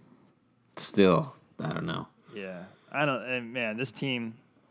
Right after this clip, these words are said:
Speaker 2: I'm, I'm very curious to see the moves they make 'cause they have so many weird needs. Like, there's a lot of p-, places they could upgrade, but, like,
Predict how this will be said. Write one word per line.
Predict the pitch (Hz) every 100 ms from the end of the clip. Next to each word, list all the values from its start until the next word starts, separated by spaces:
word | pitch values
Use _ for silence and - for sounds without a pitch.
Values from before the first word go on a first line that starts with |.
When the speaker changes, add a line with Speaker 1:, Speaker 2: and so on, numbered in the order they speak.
| - _ _ _ _ _ - _ -
Speaker 2:
I'm, | 123 120
I'm | 127 139 131
very | 120 147 160 156
curious | - 135 123 113
to | 117
see | - 120
the | 107
moves | 104 107 101
they | - 98
make | 98 92 92
'cause | 95
they | 104 101
have | 104 90
so | - 117
many | 117 113 104 98 95 _ _ _ _ - _ _ _ _ _ _ _ -
weird | 110 120 160 156 127 107
needs. | 117 139 120 98 -
Like, | 110 101 - _ _ _ _ _ _ _ _ _ _ _ _ _ _ - _ _ _ _ _ _ _ _ _ _ _ _ _ _ _ _ _ _ _ _ _ _ -
there's | 123 131 123
a |
lot | 123 127
of | 127
p-, | - -
places | - 120 - 104
they | 110
could | 101 - 123
upgrade, | 120 127 - 135 147 135
but, | 127 -
like, | 107